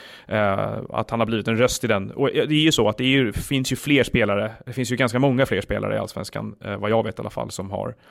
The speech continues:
haft spelmissbruk. Eh, och, eh, att det kan vara, det är en ganska vanlig, eh, ett ganska vanligt problem, tror jag, jämfört med andra grejer bland fotbollsspelare, att, eh,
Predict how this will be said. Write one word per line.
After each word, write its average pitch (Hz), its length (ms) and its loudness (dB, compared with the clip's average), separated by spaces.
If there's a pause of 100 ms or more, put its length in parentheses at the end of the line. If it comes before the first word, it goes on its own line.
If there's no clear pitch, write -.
(180)
haft - 220 0
spelmissbruk. - 680 -4 (480)
Eh, 101 500 0
och, - 640 -8
eh, 104 480 -2
att 107 120 -8
det 104 120 -2
kan 107 160 -4
vara, 104 120 -8
det 110 60 -8
är 110 40 -6
en 104 60 -4
ganska 104 200 -6
vanlig, 110 680 2 (640)
eh, 113 120 -6
ett - 80 -4
ganska 113 240 -6
vanligt 113 480 2
problem, 104 420 -2
tror 101 180 -4
jag, 95 120 -2
jämfört 104 340 -4
med 107 100 -2
andra 107 140 -2
grejer 107 300 -6
bland 107 340 -2
fotbollsspelare, - 680 -6
att, - 300 -12
eh, 98 180 -6